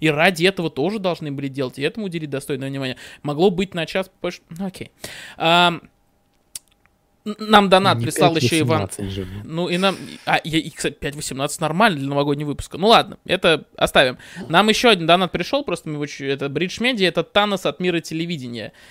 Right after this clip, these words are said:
Speaker 1: Не очень уверен, что это значит, что он, типа, уничтожает половину остальных каналов. Что, что это вообще, блядь, значит? Не уверен. Но спасибо за пятьдесят рублей.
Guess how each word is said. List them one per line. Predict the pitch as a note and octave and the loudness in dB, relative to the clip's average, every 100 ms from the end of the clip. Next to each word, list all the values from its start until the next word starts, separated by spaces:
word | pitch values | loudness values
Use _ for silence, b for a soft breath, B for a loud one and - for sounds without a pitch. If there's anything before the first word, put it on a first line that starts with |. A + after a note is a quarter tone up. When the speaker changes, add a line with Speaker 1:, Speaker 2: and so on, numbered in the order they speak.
| B B | B B
Speaker 1:
Не | - D3+ | -4 4
очень | B3 C4 A#3 F#3 - C#3+ C#3 | 8 10 10 8 4 -4 -2
уверен, | C3+ C3 B2+ | 0 0 -2
что | C3+ C#3+ | -6 -2
это | C#3+ D3 | -2 -2
значит, | D3+ D4 D#4 - - _ - | 2 4 2 0 -8 _ -20
что | - - - D3+ C#3+ C#3 | -16 -10 -2 0 2 0
он, | C#3+ D3 C#3+ | -2 -4 -8
типа, | - C#3+ C#3+ C#3 C3+ - _ _ _ | -8 -2 0 0 -2 -6 _ _ _
уничтожает | D#3+ D#3 D3+ - D3+ C#3+ D#3+ E3 D#3 | -6 -4 -4 0 2 4 6 6 4
половину | - D#3 D3+ D#3+ D#3+ | 0 4 4 2 -2
остальных | D#3 - D3+ G3 C#4 | -4 -2 -2 -2 -6
каналов. | - E3 D3 C3 - | -4 -4 -4 -6 -10
Что, | - D3 | -6 -6
что | - - D#3+ | -6 -6 -2
это | C3 - A2 | -2 -6 -10
вообще, | G#2+ G#2+ - - - | -10 -12 -12 -14 -14
блядь, | - | -18
значит? | - - - | -16 -20 -16
Не | - | -10
уверен. | E3+ D3 - | -8 -8 -8
Но | - - | -8 -4
спасибо | G#3 G#3 F#3 | -4 -4 -8
за | D3+ | -8
пятьдесят | - D3 | -6 -6
рублей. | D3 B2+ | -8 -10